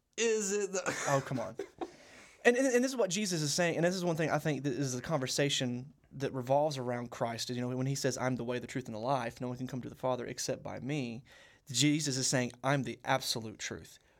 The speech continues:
Speaker 2: But Pilate here is saying, "Nah, you're just relative. You're gonna be a fade in the wind next, next week.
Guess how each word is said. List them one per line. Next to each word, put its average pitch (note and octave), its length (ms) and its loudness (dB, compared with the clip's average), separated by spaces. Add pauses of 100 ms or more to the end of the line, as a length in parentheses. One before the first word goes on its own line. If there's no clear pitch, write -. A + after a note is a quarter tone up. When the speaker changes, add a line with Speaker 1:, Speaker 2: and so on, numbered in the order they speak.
(120)
Speaker 2:
But B2+ 160 0 (140)
Pilate G3+ 340 4
here C3+ 160 2
is C3 80 0
saying, B2+ 400 2 (300)
"Nah, B2 260 -4 (380)
you're C#3+ 160 -2
just B2 100 -4
relative. A#2+ 460 -4
You're C#3 120 0
gonna C3+ 200 2
be B2+ 220 0
a A#2+ 60 0
fade B2 300 0
in A#2+ 80 -2
the A#2+ 80 -2
wind A#2 280 -4
next, - 300 -8
next B2 240 -6
week. G2 300 -14